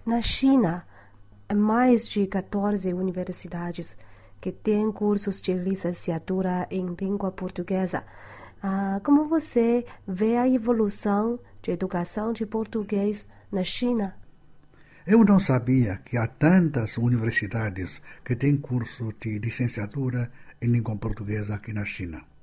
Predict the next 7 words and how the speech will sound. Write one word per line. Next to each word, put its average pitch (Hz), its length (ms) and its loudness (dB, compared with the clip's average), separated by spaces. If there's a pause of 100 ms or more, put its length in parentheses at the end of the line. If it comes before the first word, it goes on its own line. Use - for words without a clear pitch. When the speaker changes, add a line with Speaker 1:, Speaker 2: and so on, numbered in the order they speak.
(840)
Speaker 2:
Mas 104 360 -6
quatorze 101 880 -4 (600)
eu 127 220 2
não 110 180 -2
imaginava. 104 760 -4 (580)
Sem 156 220 2
dúvida, 151 420 0